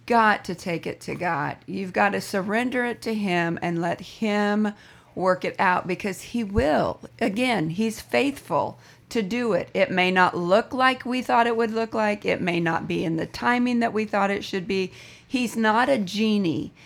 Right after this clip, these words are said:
He's not a quick fixer. He does things in His time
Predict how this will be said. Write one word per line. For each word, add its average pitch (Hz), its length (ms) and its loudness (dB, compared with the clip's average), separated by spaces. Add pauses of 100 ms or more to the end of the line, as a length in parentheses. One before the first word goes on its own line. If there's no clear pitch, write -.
(140)
He's 208 300 0
not 202 280 4
a 214 80 4
quick 240 420 0
fixer. - 720 -2 (480)
He 240 220 -2
does 240 260 4
things 220 320 0
in 180 140 0
His 202 320 -2
time 190 500 0